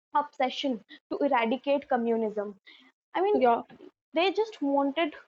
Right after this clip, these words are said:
Speaker 1: to, you know, co-, eradicate communism, and that's why they didn't focus on what they had, South Vietnam.
Speaker 2: Yeah.
Speaker 1: So, yeah, it, the situation was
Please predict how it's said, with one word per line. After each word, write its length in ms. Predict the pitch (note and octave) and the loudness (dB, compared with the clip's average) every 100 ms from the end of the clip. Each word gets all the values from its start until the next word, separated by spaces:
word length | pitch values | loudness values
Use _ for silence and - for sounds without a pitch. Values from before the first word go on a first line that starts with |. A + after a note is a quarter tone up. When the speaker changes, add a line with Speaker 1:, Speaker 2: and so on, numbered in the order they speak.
| _ D#4+ | _ -2
Speaker 1:
to, 100 | D#4+ D4 | 0 2
you 80 | D4+ | 0
know, 160 | F#4+ G4 | 0 0
co-, 160 | C#4 - - - | -4 -4 -14 -10
eradicate 580 | C#4+ C4+ C4 C4+ F4 E4 C#4+ | -2 0 0 -2 -4 -2 -2
communism, 460 | C4 D4+ C4+ B3 A#3+ | 0 0 0 -2 -2
and 140 | C4+ | 0
that's 240 | C4+ C#4 D4 | 0 -2 -2
why 140 | D4 | -2
they 120 | D#4 D#4+ | 0 0
didn't 200 | G4+ - | -2 0
focus 360 | C#4 C4+ E4+ - - - - | 0 0 -2 -4 -20 -10 -2
on 140 | C#4 | 0
what 180 | C#4 C4 | 2 2
they 120 | E4 | 0
had, 340 | - A3 G#3 G3+ _ _ _ | -2 -2 -2 -2 _ _ _
South 220 | B3 B3+ - | 0 0 -2
Vietnam. 440 | A3 G#3+ G#3 G#3 - _ _ _ _ _ _ | -6 -6 -10 -14 -18 _ _ _ _ _ _
Speaker 2:
Yeah. 180 | A#3 F3+ | 6 6
Speaker 1:
So, 200 | - - _ | 4 -4 _
yeah, 140 | C4+ - | -2 -2
it, 100 | B3 | -2
the 140 | C4+ D4 D4 | 0 0 0
situation 380 | C#4+ C#4 E4 F4+ | 2 0 2 0
was 80 | D#4+ | 0